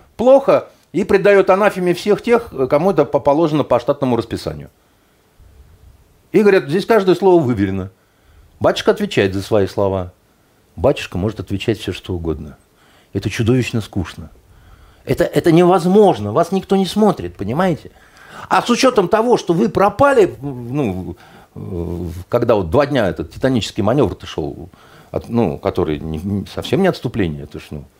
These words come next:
кто сказал, что это отступление? А пресс-служба где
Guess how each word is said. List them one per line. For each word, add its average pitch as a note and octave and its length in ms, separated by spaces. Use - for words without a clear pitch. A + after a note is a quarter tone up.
кто - 160
сказал, C#2 280
что - 160
это D#2 120
отступление? - 500
А D3 320
пресс-служба G3 640
где G3+ 340